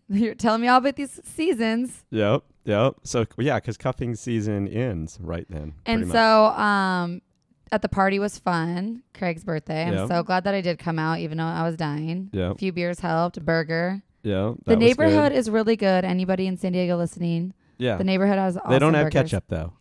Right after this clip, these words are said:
Speaker 2: I
Speaker 1: No
Speaker 2: have an issue
Speaker 1: ketchup.
Speaker 2: with that. Or vodka. They don't have
Speaker 1: Yeah.
Speaker 2: vodka or ketchup. So two things that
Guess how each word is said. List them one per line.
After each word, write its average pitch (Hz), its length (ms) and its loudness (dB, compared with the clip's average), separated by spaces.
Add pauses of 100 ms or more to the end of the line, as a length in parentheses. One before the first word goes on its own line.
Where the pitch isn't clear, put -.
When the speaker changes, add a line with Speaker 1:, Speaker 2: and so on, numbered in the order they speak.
(120)
Speaker 2:
I 101 140 -2
Speaker 1:
No 110 100 6
Speaker 2:
have - 100 6
an 120 60 6
issue 117 160 4
Speaker 1:
ketchup. 92 120 4
Speaker 2:
with 85 100 -2
that. 76 300 -6 (160)
Or 113 500 6 (640)
vodka. 107 500 -4 (640)
They 117 140 6
don't 135 140 8
have 156 120 8
Speaker 1:
Yeah. - 60 2
Speaker 2:
vodka 135 340 4
or 113 160 2
ketchup. - 400 -2
So 107 100 0
two 214 240 2
things 165 340 4
that 117 120 2